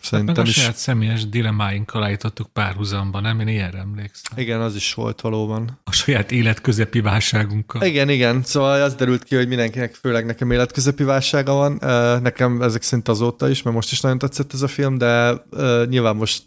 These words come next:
Speaker 1: ö, szerintem mindig izgalmas újra nézni, különösen ilyen jó filmeket. Ö,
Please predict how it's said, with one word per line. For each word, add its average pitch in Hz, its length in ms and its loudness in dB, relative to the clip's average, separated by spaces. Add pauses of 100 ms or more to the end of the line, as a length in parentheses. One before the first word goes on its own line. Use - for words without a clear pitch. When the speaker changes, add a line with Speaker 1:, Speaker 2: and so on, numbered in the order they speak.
Speaker 1:
ö, 123 280 -2
szerintem 131 300 0
mindig 127 220 2
izgalmas 107 480 0
újra 107 200 0
nézni, 107 480 -4 (200)
különösen 117 440 2
ilyen 113 140 2
jó 113 180 2
filmeket. 117 680 -6 (240)
Ö, 135 100 -4